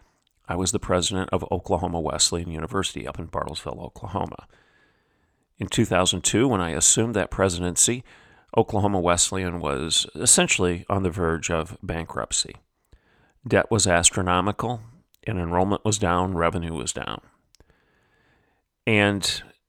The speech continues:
I actually had one person from Wesleyan Church headquarters up in Indianapolis fly down and meet with me, and one of the first things he said is, "Welcome aboard, we're twelve months away from shutting it down."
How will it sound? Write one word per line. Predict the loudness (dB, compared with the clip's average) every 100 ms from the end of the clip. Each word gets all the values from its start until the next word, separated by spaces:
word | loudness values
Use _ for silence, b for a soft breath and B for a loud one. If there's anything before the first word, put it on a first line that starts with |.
| _ -18 -12
I | -10 -8 -2
actually | 0 2 4 6
had | 6 4
one | 6 4 4 0 -6 B -2
person | 2 4 4 0
from | 0 2 2 0 -6 b b b b
Wesleyan | 4 4 0 -4 -4
Church | 0 0 0
headquarters | 0 2 0 0 -2 0 2
up | 2 0
in | -2 -4
Indianapolis | -4 -2 -2 -2 -2 -2 -2
fly | 0 0 0
down | 0 -2 -2 -4
and | -6 -4
meet | -2 -2
with | -2
me, | -2 -2
and | 0
one | 0
of | -2
the | -6
first | -4 0 0
things | -2 -4 -6
he | -4
said | 0 0 0
is, | -4 -2
"Welcome | 2 2 2 -6
aboard, | 0 4 4 2
we're | -4
twelve | -8 -6 -6
months | -6 -4 -4
away | -4 -10
from | -10 -8
shutting | -6 -6 -8
it | -14 -6
down." | -4 -4